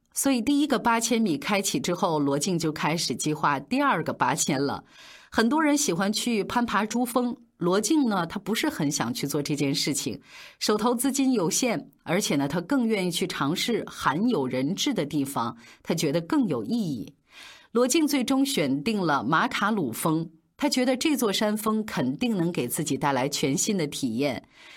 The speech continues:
事实证明，他的预想是对的。在马卡鲁峰上，我们从三号营地回到四号营地，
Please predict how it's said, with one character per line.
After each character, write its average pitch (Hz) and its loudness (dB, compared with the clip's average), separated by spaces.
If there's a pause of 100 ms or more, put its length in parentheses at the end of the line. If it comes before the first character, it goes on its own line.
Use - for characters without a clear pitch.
(180)
事 - 0
实 277 2
证 277 2
明， 226 0
他 233 -2
的 226 0
预 233 2
想 131 0
是 170 -2
对 180 0
的。 - -4 (320)
在 254 2
马 240 4
卡 254 2
鲁 214 2
峰 226 0
上， 170 2
我 156 0
们 190 0
从 196 -2
三 233 0
号 208 0
营 147 0
地 185 -2
回 160 -4
到 196 0
四 190 0
号 147 0
营 139 0
地， 160 -2